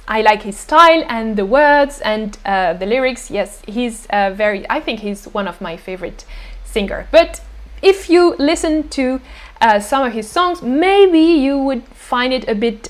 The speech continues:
uh, uh, a bit too old. I don't know. Uh,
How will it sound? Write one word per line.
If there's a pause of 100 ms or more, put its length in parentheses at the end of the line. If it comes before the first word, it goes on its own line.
uh,
uh, (720)
a
bit
too
old. (120)
I
don't
know. (760)
Uh,